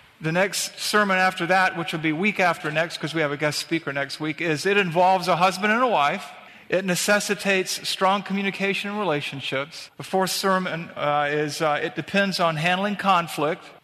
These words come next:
And then It Requires Active Parenting. It Demands Loving Prodigals Who Break Our Hearts. Just a quick plug here for, uh, women's Bible study. Uh, my wife, Terry,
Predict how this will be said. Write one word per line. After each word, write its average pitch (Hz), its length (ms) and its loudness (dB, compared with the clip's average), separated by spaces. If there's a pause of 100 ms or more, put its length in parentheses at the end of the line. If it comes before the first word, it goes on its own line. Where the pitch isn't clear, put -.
(720)
And 160 100 0
then 190 160 4
It 196 100 -2
Requires 180 760 4
Active 202 420 0
Parenting. 160 680 0 (440)
It 180 140 -2
Demands 170 560 2
Loving 180 400 2
Prodigals 185 760 0
Who 156 140 -2
Break 160 280 0
Our 170 160 4
Hearts. 143 540 0 (380)
Just 160 180 -2
a 131 140 -6 (340)
quick 180 240 -2
plug 175 260 2
here 165 200 0
for, 139 280 -2
uh, 127 300 -2
women's 147 340 -4
Bible 160 380 2
study. 151 420 0
Uh, 135 280 -2 (180)
my 139 240 0
wife, 165 600 0
Terry, 190 400 2